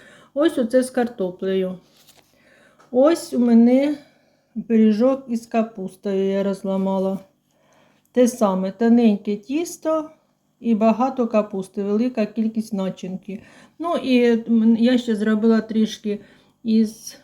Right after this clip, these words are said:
повидлом. Зараз я вам розкажу рецепт. Рецепт дуже простий. Просто варите картоплю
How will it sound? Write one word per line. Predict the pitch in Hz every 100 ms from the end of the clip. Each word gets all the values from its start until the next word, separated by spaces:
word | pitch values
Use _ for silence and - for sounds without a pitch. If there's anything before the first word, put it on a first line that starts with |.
| _
повидлом. | 220 202 185 175 180 180 - _ _ _ _ - - -
Зараз | 269 277 247
я | 247
вам | 247
розкажу | 247 - 240 233 247
рецепт. | 233 233 294 302 302
Рецепт | 220 - 247 202
дуже | 220 214 214
простий. | 214 214 - - 302 302 269 _ _
Просто | 233 233 220 214 - 208 196
варите | 220 220 208 214
картоплю | 208 226 226 294 302 269 269 269 311